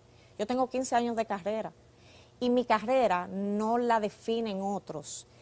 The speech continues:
Lo que la define son los hechos que me han acompañado. Un ejemplo de eso era lo que les conversaba al inicio.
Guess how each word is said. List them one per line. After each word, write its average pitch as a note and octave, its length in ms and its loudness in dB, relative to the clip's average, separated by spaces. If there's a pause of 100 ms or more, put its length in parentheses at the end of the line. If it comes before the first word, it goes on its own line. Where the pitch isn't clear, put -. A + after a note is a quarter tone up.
(500)
Lo G#3+ 260 4
que A#3 100 -2
la G3+ 140 6
define G#3 580 0
son G#3+ 300 -4
los A3 260 -2
hechos A3+ 400 -2
que F#3+ 80 -4
me F3 180 -4
han F3+ 120 -6
acompañado. F3+ 800 -6 (1600)
Un A#3 140 2
ejemplo C4 400 2
de A3+ 200 4
eso B3 320 0
era G#3+ 220 4
lo G#3+ 160 4
que G#3+ 100 2
les G3+ 100 0
conversaba G3 520 -2
al F#3+ 100 -2
inicio. F#3 480 -8